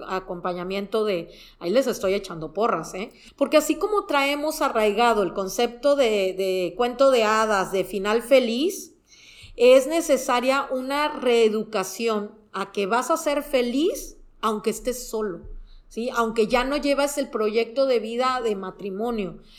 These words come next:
aunque ya no estés con una pareja, pues, de, con la que pensaste llegar a, a, a, a la vejez, ¿no? Entonces, pues, para eso, pues, después de tantos años de educación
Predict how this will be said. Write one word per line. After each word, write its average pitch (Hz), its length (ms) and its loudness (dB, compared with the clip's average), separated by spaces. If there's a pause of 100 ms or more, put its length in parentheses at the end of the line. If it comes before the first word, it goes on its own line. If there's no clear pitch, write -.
(160)
aunque 214 380 0
ya 247 180 2
no 277 160 -2
estés 285 400 0
con 277 220 -4
una 269 280 -6
pareja, 247 680 0 (420)
pues, - 360 -6
de, - 140 -6
con 226 140 0
la 208 120 0
que 220 100 0
pensaste 226 600 0
llegar 214 300 2
a, 233 220 6
a, 180 300 -2
a, 175 460 2
a 185 100 -6
la 175 140 -2
vejez, 208 500 -2
¿no? 220 300 -6 (500)
Entonces, 226 520 2
pues, 202 200 -6
para 226 320 6
eso, 285 500 4 (220)
pues, 190 180 -4
después 196 320 0
de 240 100 2
tantos 247 360 0
años 285 240 0
de 214 80 2
educación 214 720 0